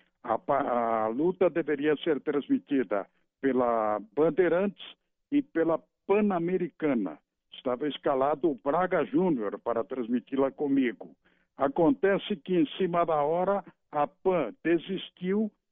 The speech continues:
e passou apenas para a Bandeirantes o direito da transmissão. E a Bandeirantes havia comprado o horário através do patrocinador na época,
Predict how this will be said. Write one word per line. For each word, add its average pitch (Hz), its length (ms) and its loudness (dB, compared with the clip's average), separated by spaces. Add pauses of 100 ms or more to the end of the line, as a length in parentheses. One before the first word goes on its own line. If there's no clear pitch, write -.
(100)
e 170 120 0 (180)
passou 180 500 0
apenas 175 540 0 (140)
para 160 220 0
a 151 40 0
Bandeirantes 151 720 -2 (340)
o 139 100 -4
direito 156 440 0
da 147 160 0
transmissão. 139 760 0 (420)
E 151 80 2
a 151 80 4
Bandeirantes 180 720 0
havia 165 360 2 (120)
comprado 170 880 -2
o 117 100 -6
horário 123 540 -2 (320)
através 131 560 -2
do 117 120 -8 (100)
patrocinador 127 920 -2
na 104 200 -2
época, - 500 -2